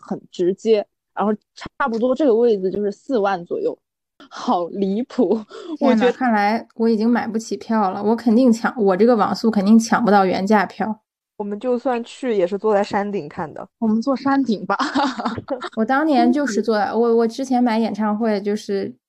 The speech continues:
Speaker 2: 看过 BigBang、什么Twenty One演唱会，都坐的还比较山顶。然后那个，但那个时候还是个学生，财力也没有很雄厚，
Speaker 1: 嗯。
Speaker 2: 想不到，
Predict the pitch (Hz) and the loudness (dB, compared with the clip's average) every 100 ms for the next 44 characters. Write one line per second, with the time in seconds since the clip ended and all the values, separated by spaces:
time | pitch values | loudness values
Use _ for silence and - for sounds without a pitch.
0 | - - 233 208 220 220 220 214 196 196 | -8 2 4 4 4 4 4 4 4 0
1 | 202 214 220 220 214 202 196 190 190 196 | 2 4 6 6 4 2 0 0 2 2
2 | 202 202 202 185 180 - 208 - 185 185 | 2 2 0 0 -2 0 -4 -2 -2 0
3 | 180 196 220 233 262 226 294 277 233 247 | -4 2 6 6 4 2 4 4 4 4
4 | 233 247 226 - 185 196 220 214 220 - | 4 4 2 2 -2 0 4 4 4 0
5 | - - - 196 196 220 175 190 220 220 | -16 -20 -6 -2 0 0 0 -2 -2 -2
6 | 196 196 - 202 196 240 202 - - - | -4 -4 -6 -6 -6 -4 -4 -6 -20 -6
7 | 220 202 214 247 | -2 0 2 2